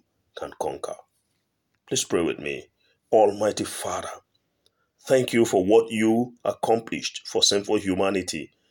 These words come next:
through the death of Jesus Christ on Calvary. Help us, Father, to learn from the humility of Jesus and from his determination to accomplish his goal, that we too may conquer in the end,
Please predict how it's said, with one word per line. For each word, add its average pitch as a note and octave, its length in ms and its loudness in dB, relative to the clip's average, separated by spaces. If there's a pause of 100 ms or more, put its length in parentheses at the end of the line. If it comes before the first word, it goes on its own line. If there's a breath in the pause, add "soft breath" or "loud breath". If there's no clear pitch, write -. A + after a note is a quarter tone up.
(140)
through C#3+ 200 -6
the B2 100 2
death A#2 320 2
of G2 140 0
Jesus G#2+ 460 0
Christ - 380 -6
on D2 200 -8
Calvary. C#2+ 480 0 (880)
Help B2+ 240 -2
us, A#2+ 140 4
Father, A#2 380 2
to A#2+ 120 -2
learn F#2 580 2 (520)
from - 200 -2
the G#2+ 80 6
humility B2+ 520 2
of G#2+ 140 2
Jesus - 640 -4 (500)
and G#2 120 -2
from G#2+ 160 2
his G2+ 140 0
determination G#2+ 760 2
to D3 100 0
accomplish C#3+ 880 0 (560)
his F2+ 200 -6
goal, - 520 -6 (580)
that E2 140 -4
we D3 260 2
too B2+ 340 4
may G#2+ 160 2
conquer A#2+ 480 0
in F2 120 -4
the E2 260 0
end, D#2 260 -8